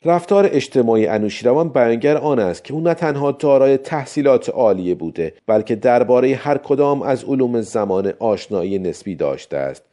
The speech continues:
اگرچه در اوایل سلطنت او با مزدکیان سختگیری بسیار شدیدی شد و تقریباً همه‌شان از میان برده شدند، ولی او از وقتی سن بلوغ را در نوردید و خودش تصمیم گیر کشور شد،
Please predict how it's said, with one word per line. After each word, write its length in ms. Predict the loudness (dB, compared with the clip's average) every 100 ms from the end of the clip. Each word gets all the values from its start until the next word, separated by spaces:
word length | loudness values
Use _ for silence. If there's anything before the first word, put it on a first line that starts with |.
| -6
اگرچه 400 | -2 0 0 -2
در 340 | 0 2 2 2
اوایل 340 | 4 4 2
سلطنت 600 | 2 0 0 0 -2 -2
او 120 | -4
با 160 | 0 0
مزدکیان 640 | 0 -2 0 0 0 -2
سختگیری 680 | -2 0 0 0 -4 -2 -2
بسیار 500 | -2 -6 0 2 2
شدیدی 520 | 2 0 0 -2 -6
شد 280 | -6 -4 -4 _
و 100 | -2
تقریباً 420 | 2 0 2 0
همه‌شان 600 | -2 -2 -2 -2 0 -2
از 280 | 0 -2 -2
میان 240 | -2 -2
برده 280 | 0 0 -2
شدند، 500 | -4 -4 -2 -2 -6 -16 -4
ولی 220 | -2 0
او 160 | 0
از 220 | 0 2 0
وقتی 240 | 0 -4
سن 400 | -6 -2 0 0
بلوغ 440 | 0 2 2 2
را 120 | 2 2
در 260 | 2 0
نوردید 680 | 0 0 0 -2 -6 -8 -4
و 80 | -4
خودش 340 | -2 2 2 0
تصمیم 520 | -4 -4 -4 -6 -4
گیر 260 | -2 0 0
کشور 400 | 0 -4 -2 -4
شد، 300 | -2 -4